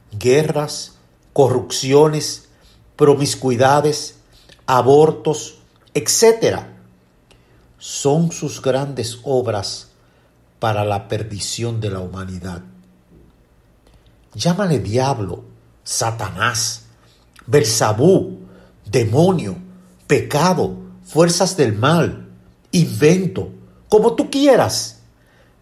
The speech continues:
pero ahí está el acecho. Protégete tú y los tuyos, orando mucho y haciendo de Dios el centro de tu hogar, de tu vida.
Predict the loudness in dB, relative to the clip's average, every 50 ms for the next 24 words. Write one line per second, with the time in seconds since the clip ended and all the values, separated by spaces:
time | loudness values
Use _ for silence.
0 | _ _ -10 -10 -8 -6 -6 -4 -4 -4 -4 -4 -4 -6 -6 -8 -6 -4 -2 -2
1 | -2 -2 -2 -4 -6 -8 -10 -10 -10 -10 -12 -16 -18 -20 -20 -20 _ _ _ _
2 | _ _ _ _ _ _ _ _ _ _ _ _ _ _ _ -2 0 2 2 4
3 | 4 4 4 4 4 2 2 2 0 -2 -2 -2 -4 -6 -4 -2 0 0 0 0
4 | 0 -2 -2 -4 -6 -6 -4 -2 -2 -2 -2 -4 -4 -6 -8 -16 -18 -20 -20 _
5 | _ _ _ _ _ 2 4 4 4 4 2 0 0 0 0 0 0 0 0 0
6 | -2 -2 -4 -6 -6 -6 -8 -10 -14 -20 -20 _ _ _ _ _ _ _ _ _
7 | _ _ _ _ _ -10 -4 -2 -2 -2 -2 -4 -6 -6 -4 -4 -2 -2 -2 -4
8 | -4 -4 -4 -4 -6 -6 -6 -6 -6 -6 -6 -8 -14 -18 -20 -20 -20 -20 _ _
9 | _ _ _ _ _ _ _ -10 -8 -6 -6 -6 -6 -6 -4 -4 -4 -4 -6 -10
10 | -10 -8 -8 -8 -8 -8 -8 -10 -10 -8 -8 -8 -8 -8 -8 -10 -12 -18 -20 _
11 | _ _ _ _ _ _ _ -16 -12 -12 -12 -12 -14 -16 -16 -16 -16 -16 -16 -18
12 | -20 -20